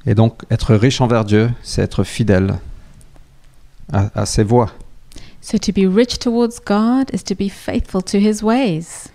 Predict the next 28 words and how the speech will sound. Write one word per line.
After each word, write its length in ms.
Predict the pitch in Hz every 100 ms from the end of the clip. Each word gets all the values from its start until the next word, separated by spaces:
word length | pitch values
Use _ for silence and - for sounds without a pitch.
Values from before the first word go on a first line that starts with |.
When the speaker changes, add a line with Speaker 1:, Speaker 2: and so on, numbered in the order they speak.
| - - - - -
Speaker 1:
Avec 260 | 98 -
la 100 | 104
dîme, 380 | 98 120 107 90 - - -
Speaker 2:
With 100 | 196
the 120 | 208
tithe. 540 | - 226 208 165 165 - -
Speaker 1:
avec 260 | 113 101 -
le 60 | 104
reste 280 | 120 -
de 60 | 113
la 100 | 107
semence. 640 | - 101 101 90 - -
Speaker 2:
With 140 | 196 -
the 100 | 185
rest 280 | 196 202 -
of 60 |
the 80 | 208
seed. 500 | 226 - 156 156 175 - - - - - - - -
Speaker 1:
Euh, 600 | 104 98 95 92 90 90 - - - - - -
et 80 | 120
prenez 360 | - 127 123
le 80 | 120
pas 260 | - 95 85 -
de 80 | 107
faire 260 | - 101 -
confiance 440 | 104 - 95 -
à 60 | 90
Dieu. 140 | 87